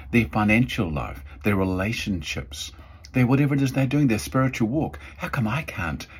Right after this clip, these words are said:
be like them?" Well, you're never gonna be exactly like them 'cause you're you, aren't you?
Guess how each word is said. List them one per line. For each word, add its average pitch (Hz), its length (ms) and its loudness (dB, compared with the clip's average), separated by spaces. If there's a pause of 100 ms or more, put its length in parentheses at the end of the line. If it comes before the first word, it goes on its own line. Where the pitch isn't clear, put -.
be 98 220 2
like 90 340 -4
them?" 151 400 -2 (560)
Well, 170 120 6
you're 156 100 6
never 208 180 4
gonna 135 140 6
be 110 100 6
exactly 113 400 2
like 90 220 2
them 107 180 4
'cause 127 220 2
you're 143 160 6
you, 180 360 4
aren't 147 260 -8
you? 110 160 -10